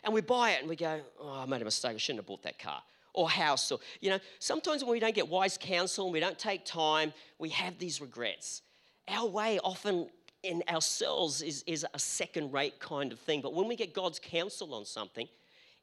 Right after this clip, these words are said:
it's what works out best. Psalm thirty-seven twenty-three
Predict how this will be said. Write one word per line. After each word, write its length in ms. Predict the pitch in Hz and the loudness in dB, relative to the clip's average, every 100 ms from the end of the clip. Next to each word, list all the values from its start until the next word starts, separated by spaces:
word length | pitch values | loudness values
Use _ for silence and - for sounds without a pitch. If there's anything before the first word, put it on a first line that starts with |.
| - | -8
it's 180 | 151 - | -6 -4
what 160 | 156 | -4
works 360 | 131 139 - - | 0 0 0 -2
out 200 | 127 117 - - - _ | -2 -2 -6 -20 -20 _
best. 480 | 135 110 - - - _ _ _ _ _ _ _ _ - _ _ _ | -2 0 -2 -4 -8 _ _ _ _ _ _ _ _ -20 _ _ _
Psalm 380 | - - 240 254 | -4 2 4 4
thirty-seven 640 | - 226 220 - 208 185 | 4 4 4 0 0 0
twenty-three 680 | - 190 185 175 175 147 101 | -2 0 0 -2 0 0 0